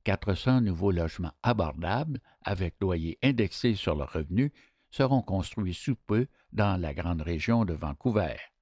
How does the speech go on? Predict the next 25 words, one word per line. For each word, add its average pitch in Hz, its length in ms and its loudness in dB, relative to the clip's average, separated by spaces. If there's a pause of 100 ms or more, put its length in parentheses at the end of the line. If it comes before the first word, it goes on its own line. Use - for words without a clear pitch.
(460)
La 101 320 4
présidente 123 640 2
de 110 80 4
l'Association 87 920 2
des 87 120 2
logements 90 440 2
à 82 40 2
but 80 180 -2
non 110 220 4
lucratif 92 760 -2
de 85 100 2
la 78 160 -2
Colombie-Britannique, 80 1160 0 (540)
Jill 98 500 2 (160)
Atke, 139 560 0 (540)
applaudit 123 880 2 (280)
le 120 160 4
Fonds 143 360 2
de 85 360 2
protection 107 640 2
des 98 140 2
loyers 92 440 4
de 113 120 2
la 90 200 2
Colombie-Britannique 87 1160 2